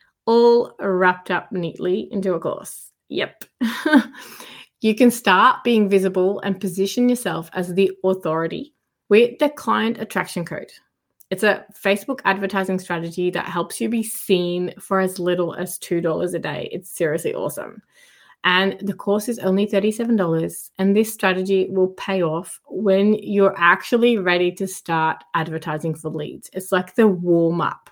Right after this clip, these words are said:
the build-up, right? <laughs> It helps you get your social media content, your organic social media content,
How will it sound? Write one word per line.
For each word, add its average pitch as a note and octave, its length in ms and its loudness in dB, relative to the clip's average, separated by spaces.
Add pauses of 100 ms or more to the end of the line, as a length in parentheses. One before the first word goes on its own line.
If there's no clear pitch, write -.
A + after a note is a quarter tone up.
the F#3+ 100 0
build-up, F3 800 -2
right? F3+ 400 4 (340)
<laughs> C#4+ 160 8 (540)
It G#3 120 2
helps G#3 440 0
you A#3 540 0 (160)
get F3+ 320 0
your F3+ 440 2
social F3+ 400 -4
media F3 320 -2
content, F3+ 520 -4
your F3+ 120 0
organic F#3 460 0
social E3+ 300 -4
media E3+ 280 -4
content, D#3+ 540 -6